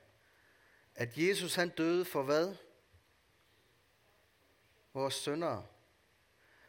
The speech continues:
Men betyder det så, at vi ikke synder mere? Ja, for Paulus skriver det her brev til en menighed, som er fuld af hvad?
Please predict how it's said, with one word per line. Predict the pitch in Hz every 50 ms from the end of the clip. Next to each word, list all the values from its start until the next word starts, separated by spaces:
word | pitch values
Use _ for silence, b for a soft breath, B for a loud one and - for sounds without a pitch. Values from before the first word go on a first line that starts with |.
| b b b b b _ -
Men | 135 131 123
betyder | 135 135 - - - 240 220 165 143
det | 160 160
så, | - - 175
at | 175 165 147 139 139
vi | 147 147
ikke | 160 165 170 190 196 196 196 170 139 - - - - _
synder | - - - - - 165 160 160 175 175 175 160 - - - _ _ _ _ -
mere? | 131 147 170 165 147 120 107 104 95 - - - _ _ _ _ _ _ _ _ _ _ _ _ _ _ _ _ _ _ _ _ _ b b b b b b b b b b b b b _ _ - 131
Ja, |
for | 117 - 127
Paulus | 117 - 156 160 202 208 175
skriver | - - - 240 220 170 143
det | 117 156
her | 165 160 156
brev | - - 165 175 151
til | - 139 131
en | 131
menighed, | 143 160 190 202 165 147 147 143 131
som | - 143 135 135
er | 123
fuld | - - 185 170 139
af |
hvad? | 123 131 143 160 185